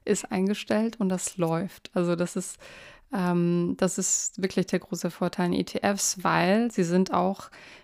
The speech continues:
weniger anfällig für Emotionen. Also wenn ich als Anlegerin auf mein Depot schaue jeden Tag, dann kann man schon mal eine schlechte Entscheidung treffen und irgendwas aus Panik verkaufen. Und das vermeidet man,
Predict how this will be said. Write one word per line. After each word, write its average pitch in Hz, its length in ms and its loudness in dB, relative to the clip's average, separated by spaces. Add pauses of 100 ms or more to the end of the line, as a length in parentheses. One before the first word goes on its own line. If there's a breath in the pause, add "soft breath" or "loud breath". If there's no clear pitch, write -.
(120)
weniger 190 460 4
anfällig 185 540 2
für 180 260 2
Emotionen. 180 920 2
Also 170 320 0
wenn 175 260 4
ich 185 160 0
als 180 180 0
Anlegerin 190 720 4 (460 soft breath)
auf 170 280 -4
mein 170 440 2
Depot 208 380 0
schaue 175 220 2
jeden 175 260 2
Tag, 190 320 -2
dann - 120 0
kann - 160 0
man 190 120 6
schon 202 240 4
mal 196 160 6
eine 185 140 6
schlechte 190 340 0
Entscheidung 185 400 4
treffen 180 360 -2
und 175 120 0
irgendwas 185 500 -2
aus 185 200 -4
Panik 185 420 0
verkaufen. 185 800 -2
Und 180 400 -4
das 185 100 -4
vermeidet 185 480 4
man, 165 300 -2